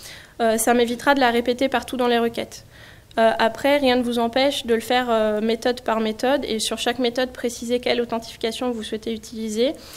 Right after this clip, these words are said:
Ici, ça me permet d'instancier une bonne fois pour toutes mon service calendrier qui utilise la version trois et qui utilise cette authentification et j'aurai plus jamais besoin de lui préciser.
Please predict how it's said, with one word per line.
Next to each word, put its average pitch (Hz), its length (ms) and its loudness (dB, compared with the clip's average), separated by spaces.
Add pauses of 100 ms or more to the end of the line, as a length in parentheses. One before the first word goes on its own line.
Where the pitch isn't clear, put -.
(180)
Ici, 247 200 -6
ça 269 140 2
me 247 80 2
permet 254 240 4
d'instancier 247 540 0
une 247 100 2
bonne 233 160 4
fois 269 160 2
pour 254 180 0
toutes 277 180 -2
mon 240 100 -2
service 240 360 -2
calendrier 240 640 0 (300)
qui - 80 -2
utilise 247 360 -2
la 240 120 4
version 240 320 -2
trois 240 420 2
et 233 120 -4
qui 233 160 -6
utilise 233 340 -2
cette 233 220 0
authentification 233 800 -2
et 254 80 0
j'aurai 214 180 -2
plus 214 180 -4
jamais 226 240 2
besoin 226 200 -2
de 233 40 0
lui 226 100 -4
préciser. 214 420 -8